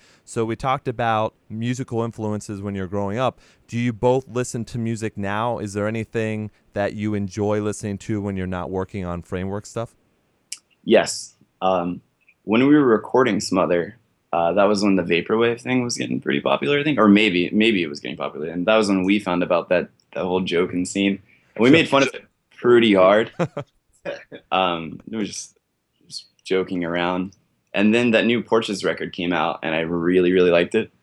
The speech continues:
Speaker 1: Yeah.
Speaker 2: Um, but then I was reading a review for it by somebody, and somebody labeled it as a vaporwave genre, and I was like, "Oh, fuck, man, I fell for it."
Speaker 1: <laughs>
Speaker 2: But I still love that record.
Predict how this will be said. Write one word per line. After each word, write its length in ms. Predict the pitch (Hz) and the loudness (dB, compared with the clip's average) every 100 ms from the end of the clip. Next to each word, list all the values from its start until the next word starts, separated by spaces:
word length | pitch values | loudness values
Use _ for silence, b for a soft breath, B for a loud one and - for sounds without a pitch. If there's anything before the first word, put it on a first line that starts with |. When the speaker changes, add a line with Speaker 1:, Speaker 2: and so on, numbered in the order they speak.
| _ | _
Speaker 1:
Yeah. 160 | 120 113 90 | 0 2 2
Speaker 2:
Um, 80 | 87 - - _ _ _ _ | 0 -2 -6 _ _ _ _
but 80 | 107 | 4
then 140 | 127 | 6
I 40 | |
was 160 | 127 101 | 4 4
reading 300 | 117 131 113 | 4 4 2
a 60 | 92 | 0
review 280 | 85 95 120 | 0 -2 -2
for 260 | - 92 | -2 -2
it 160 | 87 - | -2 -2
by 380 | 87 85 87 78 | 0 0 -2 -6
somebody, 640 | - 95 101 87 80 80 | -8 -4 -2 -2 -2 -4
and 160 | 78 85 | -6 -6
somebody 420 | - 101 92 90 | -4 -2 0 -2
labeled 360 | 82 90 90 85 | 0 0 0 -2
it 80 | 85 | -4
as 180 | 82 | -4
a 60 | 76 | -6
vaporwave 720 | 80 80 - 71 69 57 - - - | -4 -4 -2 0 2 0 -2 -8 -4
genre, 340 | 80 82 82 | 0 2 2
and 160 | 78 90 | 2 4
I 60 | 90 | 4
was 140 | 98 | 4
like, 100 | 104 | 4
"Oh, 200 | 110 95 | 2 0
fuck, 460 | - - 143 104 - | -2 2 4 6 4
man, 160 | 117 123 | 2 2
I 80 | |
fell 260 | 123 156 139 | 2 0 0
for 260 | 143 151 107 | -2 0 0
it." 140 | - - | -2 -6
Speaker 1:
<laughs> 40 | - - _ _ _ B B _ _ _ _ _ _ _ _ _ | -12 -12 _ _ _ B B _ _ _ _ _ _ _ _ _
Speaker 2:
But 100 | 117 | 2
I 20 | |
still 180 | 110 117 | 2 2
love 120 | 98 85 | 0 0
that 80 | |
record. 320 | 78 87 87 | -2 -4 -8